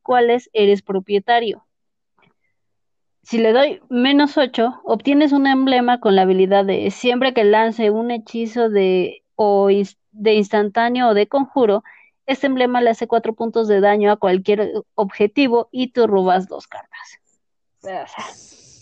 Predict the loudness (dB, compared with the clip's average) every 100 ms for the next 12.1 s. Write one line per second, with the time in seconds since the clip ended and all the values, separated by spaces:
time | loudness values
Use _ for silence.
0 | _ _ _ _ _ _ _ _ _ _
1 | _ _ _ _ _ _ _ _ _ _
2 | _ -4 -2 0 -2 0 0 2 0 0
3 | 0 -2 -2 _ _ _ -20 -10 -4 -2
4 | -2 -4 0 2 2 2 -2 -2 0 0
5 | -2 0 2 2 0 0 0 0 -2 -2
6 | 0 0 2 2 2 0 -2 -8 -8 -4
7 | 0 2 2 0 0 -4 -6 -20 _ _
8 | -2 0 2 0 2 2 2 -2 -2 -2
9 | 0 0 0 -4 -2 -2 -2 -4 -4 -6
10 | -8 -8 -4 -2 -2 -2 0 0 -4 -2
11 | 0 2 2 0 0 0 2 0 0 -2